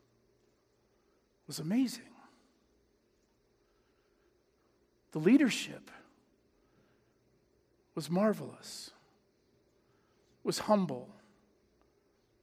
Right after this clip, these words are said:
kind, useful to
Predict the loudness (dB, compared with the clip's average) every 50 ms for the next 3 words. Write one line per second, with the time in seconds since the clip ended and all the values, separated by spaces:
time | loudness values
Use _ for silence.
0 | _ _ _ _ _ _ -12 -6 0 2 4 4 4 4 0 -4 -12 -16 -18 -20
1 | -20 -20 -20 _ _ _ _ _ _ -20 -20 -20 -20 -20 _ -6 0 4 6 6
2 | 6 6 4 0 0 0 2 2 0 -2 -6 -12 -12 -8 -4 -2 -2